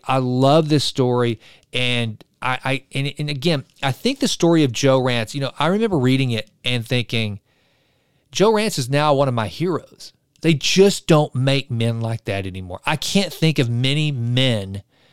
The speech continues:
on the, um, public stage these days that you could look at and go,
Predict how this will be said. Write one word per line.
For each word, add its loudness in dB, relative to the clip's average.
on 0
the, 0
um, -2
public -2
stage -2
these -4
days -2
that -4
you -2
could -2
look 0
at -2
and -8
go, -4